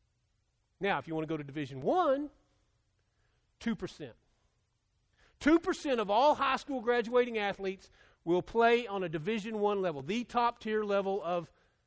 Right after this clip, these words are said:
college sports. They'll get chosen, two percent. Do you want to know how many go on to play professional sports in any sport? Out of all colleges, all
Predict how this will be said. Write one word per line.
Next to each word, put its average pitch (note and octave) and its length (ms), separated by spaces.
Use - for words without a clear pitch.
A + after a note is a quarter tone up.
college F3+ 320
sports. - 480
They'll F3+ 140
get F#3+ 200
chosen, F#3 460
two B3+ 240
percent. G#3 460
Do D#3+ 60
you G3 80
want A3+ 120
to A#3 60
know A#3+ 140
how A#3+ 140
many A#3+ 200
go A#3+ 200
on A#3+ 100
to A#3 60
play A#3+ 180
professional A#3 500
sports - 320
in F#3+ 100
any A#3 180
sport? C#4+ 380
Out A3+ 140
of G#3 80
all C4 240
colleges, C4+ 640
all B3 380